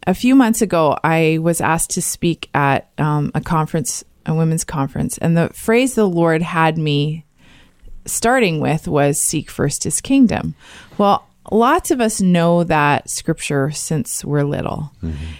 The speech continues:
Speaker 1: And we think we know what it means.
Speaker 2: You know, that's the campfire song, right?
Speaker 1: Seek ye fir-, yeah,
Speaker 2: Yeah,
Speaker 1: seek
Speaker 2: seek ye
Speaker 1: ye first the kingdom. Yeah, it's good. Um, but what does it mean for you? And what does it mean for me? What does it mean to seek first his kingdom? Anyway,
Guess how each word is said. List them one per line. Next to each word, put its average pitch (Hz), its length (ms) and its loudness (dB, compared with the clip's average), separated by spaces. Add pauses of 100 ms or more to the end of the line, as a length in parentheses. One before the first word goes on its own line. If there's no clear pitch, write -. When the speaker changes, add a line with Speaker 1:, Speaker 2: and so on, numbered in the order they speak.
(140)
Speaker 1:
And 170 300 2
we 190 680 4
think 254 360 2
we 196 260 4
know 151 240 2
what 143 160 2
it - 140 -2
means. 110 600 -2
Speaker 2:
You 85 80 -2
know, 73 140 -2
that's 95 240 -4
the 95 80 -4
campfire 87 580 0
song, 67 380 -6
right? 73 240 -6 (240)
Speaker 1:
Seek - 360 -4
ye 185 80 -2
fir-, 180 240 -6
yeah, 208 220 0
Speaker 2:
Yeah, 170 60 0
Speaker 1:
seek 120 100 -6 (220)
Speaker 2:
seek - 100 -8
ye 240 80 2 (140)
Speaker 1:
ye 269 40 -2
first 285 380 -2
the 233 280 0
kingdom. 185 300 -2
Yeah, 180 140 2
it's - 120 -8
good. - 160 -4 (460)
Um, 202 380 4 (600)
but 220 260 2
what 226 180 4
does 240 180 2
it 214 140 2
mean 185 240 4
for - 180 0
you? 175 300 4
And 156 160 0
what 165 120 0
does 185 140 -2
it 180 140 0
mean 156 220 -2
for 165 220 -4
me? 214 260 6
What 156 120 0
does 165 160 0
it 170 100 -4
mean 170 200 2
to - 100 -6
seek - 220 -6
first - 240 -4
his - 120 -4
kingdom? 165 400 0
Anyway, 160 460 2